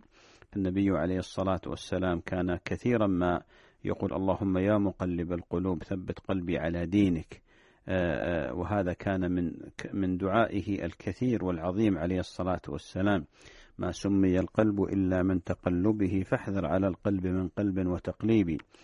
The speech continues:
ولما كان القلب هو محل الإيمان، كما قال جل وعلا: "يقولون بأفواههم ما ليس في قلوبهم". آه، اشتدت العناية إلى، آه، آه، المحافظة على هذا القلب والحرص عليه والحذر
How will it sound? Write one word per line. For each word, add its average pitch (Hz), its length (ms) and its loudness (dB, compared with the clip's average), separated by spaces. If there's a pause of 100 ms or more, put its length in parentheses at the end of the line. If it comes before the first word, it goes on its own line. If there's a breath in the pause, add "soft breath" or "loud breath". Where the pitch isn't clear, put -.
(380 loud breath)
ولما 127 380 2
كان 123 320 -2
القلب 113 540 -2
هو 113 180 2
محل 104 420 0
الإيمان، 98 540 4
كما 92 300 -4
قال 92 340 0
جل 92 260 0
وعلا: 90 360 2
"يقولون 98 640 2
بأفواههم 95 760 0
ما 95 200 2
ليس 101 260 2
في 104 200 -2
قلوبهم". 104 680 2 (600 loud breath)
آه، 92 440 -2
اشتدت 147 600 -2
العناية 107 840 2
إلى، 104 260 2
آه، 107 200 0 (600 soft breath)
آه، 92 540 -2
المحافظة 98 640 0
على 92 240 0
هذا 87 280 -4
القلب 90 560 0
والحرص 76 720 -4
عليه 92 760 -2
والحذر 101 540 0